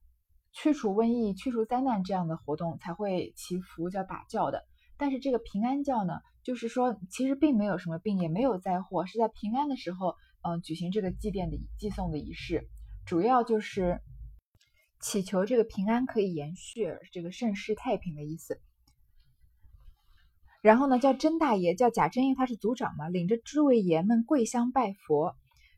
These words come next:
然后呢，还赏了什么呢？端午的节礼，关-，端午节嘛，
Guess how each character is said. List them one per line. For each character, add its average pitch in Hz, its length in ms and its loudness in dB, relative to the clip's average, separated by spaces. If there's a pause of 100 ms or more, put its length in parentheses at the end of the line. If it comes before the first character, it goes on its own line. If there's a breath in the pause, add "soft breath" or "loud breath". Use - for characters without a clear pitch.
然 208 140 4
后 294 100 2
呢， 269 100 6
还 247 200 4
赏 185 360 2
了 175 100 0
什 185 120 -6
么 160 120 -4
呢？ 190 140 0
端 285 300 2
午 175 160 0
的 151 100 4
节 156 300 0
礼， 143 380 -8
关-， 247 220 0
端 285 200 2
午 180 100 -2
节 - 220 -8
嘛， 185 260 -2